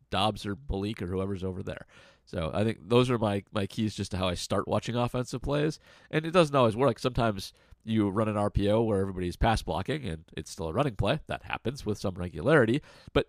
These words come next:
once you start looking for it, you're like, "Oh, that was clever. I could see how that would work." All the offensive line or the defensive linemen are firing upfield, and there's all these holes. So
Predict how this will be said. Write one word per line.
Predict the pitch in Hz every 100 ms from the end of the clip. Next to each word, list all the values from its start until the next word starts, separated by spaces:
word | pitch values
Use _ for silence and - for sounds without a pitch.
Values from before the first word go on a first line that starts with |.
| 92
once | 147 175
you | 175
start | 185 107
looking | 147 143
for | - 113
it, | 104
you're | 104
like, | 95 -
"Oh, | 269 269 73 -
that | - 87
was | 117
clever. | - 220 156 -
I |
could | 85 92
see | 95
how | 101
that | 117
would | 113
work." | 196 220 -
All | 87
the | 95
offensive | 87 104 110 107
line | 120 131
or | -
the | 107
defensive | 101 123 127 127 113
linemen | 127 135
are | 110
firing | - 123 135
upfield, | 147 - 220 160 156 - - _
and | - 98
there's | 92
all | 90
these | 110
holes. | 156 151 64 - -
So | - 90